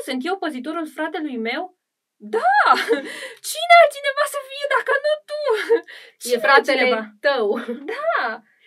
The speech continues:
Speaker 1: da,
Speaker 2: Știi?
Speaker 1: suntem păzitorii fraților noștri și a surorilor noastre.
Speaker 2: Da.
Speaker 1: Suntem păzitorii unul altuia. Bineînțeles că suntem. Cine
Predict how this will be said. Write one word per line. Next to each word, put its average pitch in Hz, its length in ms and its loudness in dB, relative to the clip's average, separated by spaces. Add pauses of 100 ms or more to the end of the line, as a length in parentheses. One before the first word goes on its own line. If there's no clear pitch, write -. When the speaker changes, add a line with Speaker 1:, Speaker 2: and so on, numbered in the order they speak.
(140)
Speaker 1:
da, 523 220 -2
Speaker 2:
Știi? 415 140 -2
Speaker 1:
suntem 523 280 -2
păzitorii 440 440 -4
fraților 440 340 -6 (120)
noștri 480 300 -14
și 269 80 -14 (840)
a 269 120 -6
surorilor 415 560 -4
noastre. 453 260 -10
Speaker 2:
Da. 269 60 -16 (200)
Speaker 1:
Suntem 523 320 -6
păzitorii 427 440 -6
unul 508 220 -12
altuia. 453 220 -4 (200)
Bineînțeles 508 580 -6
că 494 60 -10 (100)
suntem. 302 320 -10 (480)
Cine 415 180 -6